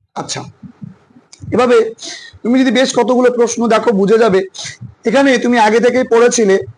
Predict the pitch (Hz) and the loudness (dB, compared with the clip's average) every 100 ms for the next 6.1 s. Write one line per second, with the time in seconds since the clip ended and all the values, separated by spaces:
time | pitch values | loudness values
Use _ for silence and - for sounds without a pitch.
0 | _ _ 175 208 220 220 - 180 208 214 | _ _ 0 2 2 -2 -10 -2 2 4
1 | 220 349 202 185 226 277 294 269 262 - | 2 0 -2 2 4 4 2 0 -4 -16
2 | - - - - _ _ _ - 180 175 | -14 -12 -14 -18 _ _ _ -4 -2 2
3 | 226 247 226 226 180 131 - - - - | 4 4 4 4 2 -2 -10 -18 -20 -20
4 | _ _ 190 196 - 240 254 247 240 269 | _ _ -4 -4 -2 2 4 4 2 0
5 | 269 214 190 160 131 - - 214 277 262 | 0 2 2 2 -4 -10 -6 0 2 0
6 | 214 | -2